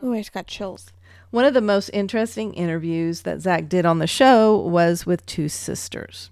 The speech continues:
Speaker 2: Linda Cloud and Patty Williamson, who actually lived in the house when they were young. The sisters were not together when they were interviewed.
Speaker 1: Okay.
Speaker 2: So they both described spending the night in the house for the first few nights,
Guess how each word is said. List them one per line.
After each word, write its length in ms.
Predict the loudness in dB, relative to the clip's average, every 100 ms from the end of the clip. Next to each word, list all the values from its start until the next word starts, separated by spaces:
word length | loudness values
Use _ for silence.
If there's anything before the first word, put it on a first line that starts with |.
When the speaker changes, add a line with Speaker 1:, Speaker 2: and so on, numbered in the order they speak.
| -4
Speaker 2:
Linda 320 | 0 2 0
Cloud 540 | 0 -2 0 0 -2
and 180 | -4 -6
Patty 380 | -6 -6 -4 -6
Williamson, 800 | -6 -4 -4 -6 -8 -10 -10 -12 -18 _ _ _ -20 -20 -10
who 120 | 2
actually 380 | 4 4 2 0
lived 340 | 2 2 2 2
in 120 | 0
the 80 | 0
house 300 | 0 -2 -6
when 120 | -6
they 100 | -6
were 80 | -6
young. 340 | -6 -6 -8 -10 -16 _ -6
The 80 |
sisters 460 | -4 -2 -2 -4 -4
were 100 | -4
not 220 | -4 -6
together 340 | -8 -8 -8 -6
when 140 | -6
they 100 | -6
were 100 | -8
interviewed. 560 | -8 -10 -12 -14 -16 -16 _ -18
Speaker 1:
Okay. 260 | -10 -10
Speaker 2:
So 100 | -10 -2
they 120 | 0
both 320 | 4 4 4
described 540 | -4 -6 0 2 2 -2
spending 500 | -6 -4 -2 -2 -2
the 80 |
night 260 | 0 0 -2
in 120 | -4
the 60 | -4
house 280 | -4 -4 -6
for 100 | -8
the 100 | -8
first 460 | -6 -4 -4 -4 -8
few 220 | -8 -8
nights, 580 | -8 -10 -12 -16 -20